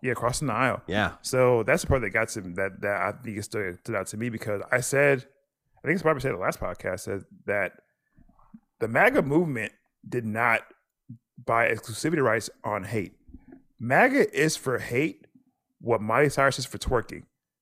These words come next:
Speaker 1: It's been there way before her, but they just kinda made it popular.
Speaker 2: Mm.
Speaker 1: Like,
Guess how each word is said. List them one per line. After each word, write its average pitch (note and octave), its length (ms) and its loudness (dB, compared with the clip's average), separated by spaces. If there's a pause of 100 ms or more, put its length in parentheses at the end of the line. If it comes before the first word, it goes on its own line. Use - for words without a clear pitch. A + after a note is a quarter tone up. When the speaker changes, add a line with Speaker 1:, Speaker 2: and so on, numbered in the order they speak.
(580)
Speaker 1:
It's D3 140 2
been G3+ 220 4
there A3 120 8
way C#3 180 8
before F#3 420 6
her, B3 300 8 (460)
but D3 260 2
they D3+ 80 0
just C#3 100 -2
kinda D3+ 120 4
made C3+ 120 0
it A2+ 80 -8
popular. G2+ 500 -4 (320)
Speaker 2:
Mm. A2+ 320 4 (240)
Speaker 1:
Like, C3 400 0